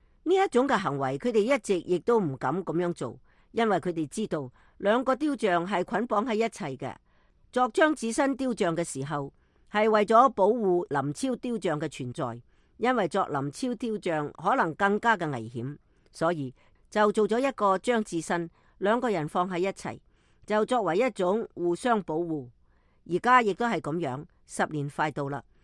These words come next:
林超亦都依靠咗張智新。公安搵麻煩嘅時候，嚴正學話佢就話佢作嘅係冒犯共產黨員，佢亦都係你哋表彰嘅人物，佢哋亦都就冇再喐兩個雕像，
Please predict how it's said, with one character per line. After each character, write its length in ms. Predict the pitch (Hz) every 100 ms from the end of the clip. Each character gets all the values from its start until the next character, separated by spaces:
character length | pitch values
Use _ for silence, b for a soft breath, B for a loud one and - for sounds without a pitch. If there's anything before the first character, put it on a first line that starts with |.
| _ -
林 200 | 180 190
超 220 | 330 302
亦 100 | 220
都 160 | 262
依 200 | 262 269
靠 180 | 240 208
咗 180 | 175 170
張 220 | - 202
智 160 | - 151
新。 300 | - 147 143 _ _ _
公 200 | - 240 240
安 140 | 220
搵 160 | 180 220
麻 180 | 156
煩 220 | 131 139 143
嘅 100 | 175
時 220 | - 131
候， 260 | 151 143 - _ _ _ -
嚴 180 | 185 208
正 220 | 254 254
學 60 | 214
話 280 | 190 190 185
佢 140 | - 240
就 180 | 202 185
話 240 | 180 175
佢 220 | 170 226 -
作 180 | 226 208
嘅 340 | 196 190 180 - -
係 280 | 185 180 185
冒 200 | 151 147
犯 300 | 170 175 170
共 180 | 175 170
產 200 | 175 185
黨 200 | 156 180
員， 280 | 151 123 - _ _ _ _ _ -
佢 140 | 247
亦 120 | 302
都 160 | 214 311
係 120 | 262
你 120 | 196 202
哋 140 | 185
表 200 | 170 190
彰 200 | - 247
嘅 100 | 180
人 140 | 139 123
物， 120 | 123 - _ _ _ _ _ -
佢 140 | 185
哋 80 | 190
亦 220 | 175 175
都 160 | 147 214
就 120 | 180
冇 280 | 156 156 170
再 120 | 180
喐 180 | 170 202 -
兩 240 | 147 147
個 160 | 151 151
雕 180 | 180 160
像， 260 | 156 117